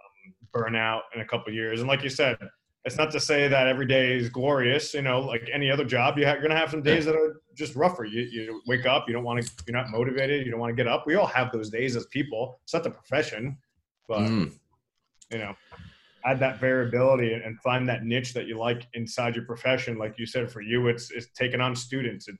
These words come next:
Speaker 1: it's, you know, having them for an extended period of time where you can
Speaker 2: Mm-hmm.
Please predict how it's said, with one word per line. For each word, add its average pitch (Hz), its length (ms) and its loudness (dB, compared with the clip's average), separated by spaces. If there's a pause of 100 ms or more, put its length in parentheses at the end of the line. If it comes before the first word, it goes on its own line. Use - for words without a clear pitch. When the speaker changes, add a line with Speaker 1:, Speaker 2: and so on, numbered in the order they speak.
Speaker 1:
it's, - 380 -16 (200)
you 117 60 -6
know, 117 100 -2
having 117 340 2
them 117 180 0
for 117 180 -4
an 113 60 -6
extended 113 380 -6
period 120 240 0
of - 80 -16
time 117 240 -2
where 117 120 0
you 113 100 -2
can 107 260 -8 (220)
Speaker 2:
Mm-hmm. 92 40 -2